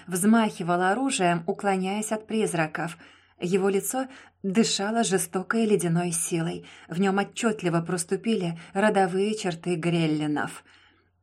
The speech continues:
Сейчас я легко могла представить Кимли на троне Сартаны. Было в нём что-то,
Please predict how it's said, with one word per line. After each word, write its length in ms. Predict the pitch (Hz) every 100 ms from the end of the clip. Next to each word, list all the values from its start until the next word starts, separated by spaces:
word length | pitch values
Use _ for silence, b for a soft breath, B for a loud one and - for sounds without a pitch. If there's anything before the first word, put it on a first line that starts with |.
| _
Сейчас 500 | - 214 - 233 220
я 200 | 208 208
легко 500 | 233 294 - 233 165 B B
могла 340 | 190 196 214
представить 720 | 208 180 180 - 202 165 165 -
Кимли 460 | 277 294 170 165 B -
на 160 | 190 190
троне 460 | - 196 214 208
Сартаны. 920 | 196 196 185 - 180 165 143 156 170 B B B _ _ 226
Было 340 | 285 311 190
в 60 | 165
нём 180 | 165
что-то, 540 | 165 - 233 240 277